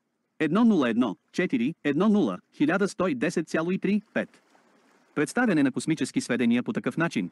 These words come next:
който позволява да бъдат осветени духовните учения, съдържащи се в съпровождащото откровение.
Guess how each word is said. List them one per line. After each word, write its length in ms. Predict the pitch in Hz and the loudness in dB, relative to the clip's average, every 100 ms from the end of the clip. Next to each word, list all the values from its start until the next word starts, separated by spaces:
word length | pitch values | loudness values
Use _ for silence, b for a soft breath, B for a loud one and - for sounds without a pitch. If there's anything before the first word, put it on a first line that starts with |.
| _ - | _ -4
който 200 | 151 160 | -4 -2
позволява 440 | 143 135 165 156 | -2 0 0 0
да 80 | 117 | -2
бъдат 240 | 131 143 | -2 -4
осветени 420 | 120 120 127 131 | -6 -4 0 0
духовните 420 | 123 117 151 131 113 | 0 -2 -2 -2 -2
учения, 440 | 110 127 110 113 _ | -2 0 0 -2 _
съдържащи 500 | - 139 175 156 - | -6 -2 -2 -4 -6
се 120 | 147 | -6
в 140 | 127 90 _ _ _ _ _ _ _ _ _ _ _ - | -6 -8 _ _ _ _ _ _ _ _ _ _ _ -10
съпровождащото 720 | - 143 147 214 - 147 135 | -6 -2 0 0 -2 -2 -4
откровение. 540 | 123 135 120 101 80 | -2 -2 -2 -2 -6